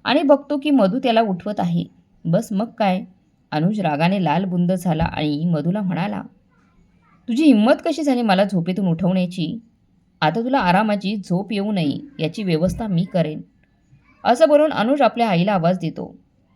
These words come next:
त्याच्या आधी की मधूला काही समजेल की तिच्यासोबत काय होत आहे, तोवरच कमलाताई रूममध्ये आल्या.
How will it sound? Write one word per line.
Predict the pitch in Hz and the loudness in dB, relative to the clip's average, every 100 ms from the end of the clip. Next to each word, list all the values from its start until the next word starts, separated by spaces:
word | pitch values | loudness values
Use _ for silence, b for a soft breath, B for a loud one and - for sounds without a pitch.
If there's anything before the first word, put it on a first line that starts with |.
| _ _ - | _ _ -2
त्याच्या | 151 147 185 | -2 2 2
आधी | 170 190 | 2 0
की | 180 156 147 - _ _ _ _ _ _ _ _ _ - | -2 -4 -4 -10 _ _ _ _ _ _ _ _ _ 0
मधूला | 214 294 359 | 0 2 2
काही | 302 294 | 4 2
समजेल | 285 240 214 247 240 | 0 0 0 -2 -4
की | |
तिच्यासोबत | 240 214 214 269 269 220 220 - | -8 -8 -4 -2 -2 -4 -6 0
काय | 190 226 | 0 0
होत | 208 196 | -4 -2
आहे, | 196 170 | 0 -2
तोवरच | 170 - 196 240 214 180 - | -4 -8 -8 -2 0 0 -4
कमलाताई | - 175 160 196 208 202 | -8 -4 0 0 -2 -2
रूममध्ये | 180 156 170 196 | -2 -2 -2 -2
आल्या. | 175 90 | -4 -8